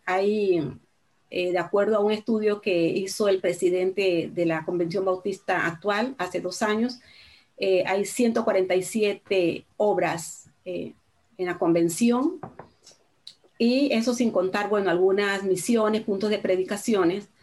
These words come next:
pero, eh, se está haciendo el trabajo y sé que, que Dios está prosperando la obra aquí en Panamá.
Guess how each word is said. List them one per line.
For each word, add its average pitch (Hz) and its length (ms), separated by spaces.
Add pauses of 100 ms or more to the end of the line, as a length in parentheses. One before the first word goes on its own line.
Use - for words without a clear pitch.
(680)
pero, 233 560
eh, 185 420 (280)
se 220 100
está 214 180
haciendo 190 340
el 185 80
trabajo 190 640 (1000)
y 196 340
sé 208 280
que, 196 580
que 196 160
Dios 190 240
está 190 260
prosperando 180 520
la 156 160
obra 165 300
aquí 175 180
en 156 120
Panamá. 139 500